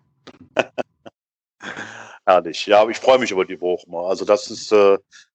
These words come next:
Speaker 2: also egal, ob wir jetzt erste Liga spielen oder nicht, aber die Bochumer, äh, in der ersten Liga,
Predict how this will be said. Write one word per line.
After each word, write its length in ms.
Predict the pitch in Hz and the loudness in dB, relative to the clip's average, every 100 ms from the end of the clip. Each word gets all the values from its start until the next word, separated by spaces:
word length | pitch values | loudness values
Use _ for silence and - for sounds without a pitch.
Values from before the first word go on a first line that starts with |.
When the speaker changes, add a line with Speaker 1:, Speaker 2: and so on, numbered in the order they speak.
| _ | _
Speaker 2:
also 160 | 107 113 | -2 2
egal, 320 | 110 120 117 | 4 4 4
ob 160 | 110 - | 2 2
wir 80 | 113 | 2
jetzt 160 | - | 2
erste 260 | 113 110 113 | 0 0 -2
Liga 240 | 113 110 | 0 0
spielen 240 | 92 117 104 | 0 -8 -2
oder 160 | 101 | -2
nicht, 340 | 98 110 - 117 | 0 -2 -4 -2
aber 200 | 95 98 | 0 0
die 100 | 98 | 2
Bochumer, 640 | 110 123 120 113 107 110 | 2 2 2 4 4 4
äh, 220 | 101 101 | 2 0
in 220 | 101 101 | -2 -6
der 160 | 98 104 | -2 0
ersten 260 | 104 - 90 | 0 -2 -10
Liga, 420 | 98 104 104 | -4 2 2